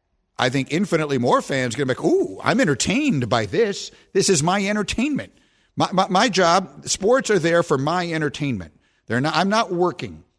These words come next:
When I'm watching a basketball game, when I'm watching First Take,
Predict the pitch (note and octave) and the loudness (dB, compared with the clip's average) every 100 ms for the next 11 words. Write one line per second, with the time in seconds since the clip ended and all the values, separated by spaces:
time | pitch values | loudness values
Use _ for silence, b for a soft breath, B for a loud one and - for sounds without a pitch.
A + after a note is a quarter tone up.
0 | - B2 G#3+ A3 A3 G#3+ G3 F3 E3+ - | -6 -4 -2 -2 -2 -4 -4 -2 -4 -4
1 | D3+ D#3+ D#3 D3 D3 C3+ C3 B B - | -4 -2 -2 -4 -4 -4 -6 B B -4
2 | B2 D#3 E3+ F#3+ F#3 E3 - F3 - - | -2 0 -2 -2 -4 -2 0 0 -2 -2
3 | C#3 B2+ - | -2 -2 -8